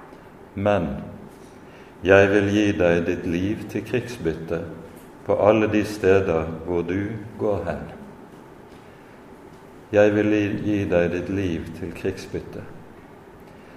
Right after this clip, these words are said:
Gjennom den forestående katastrofen er det noen som blir reddet, det som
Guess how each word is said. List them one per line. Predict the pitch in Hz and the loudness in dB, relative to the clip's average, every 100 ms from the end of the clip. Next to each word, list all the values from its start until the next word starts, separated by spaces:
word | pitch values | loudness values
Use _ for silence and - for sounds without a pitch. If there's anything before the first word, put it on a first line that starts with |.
| - - - - - - | -20 -20 -20 -20 -20 -8
Gjennom | 101 123 120 104 95 104 | 2 6 6 4 2 2
den | 107 113 104 | 2 2 2
forestående | - 104 113 110 117 92 90 85 | 2 2 2 2 0 0 -2 -2
katastrofen | 95 92 95 - 92 85 - 85 - - - - - - - - - - - - - | -2 0 -2 -2 -4 -4 -8 -10 -12 -18 -20 -20 -20 -20 -20 -20 -20 -20 -20 -20 -6
er | 110 110 101 | 4 4 4
det | 98 | 2
noen | 98 107 95 85 85 82 - - | 2 2 2 0 -4 -10 -14 -8
som | 98 85 | -6 -2
blir | 87 82 | 0 2
reddet, | 87 - 90 90 - - - - - - - - | 2 2 -2 -4 -12 -16 -20 -20 -20 -20 -18 -2
det | 107 90 | -2 0
som | 98 87 | 2 2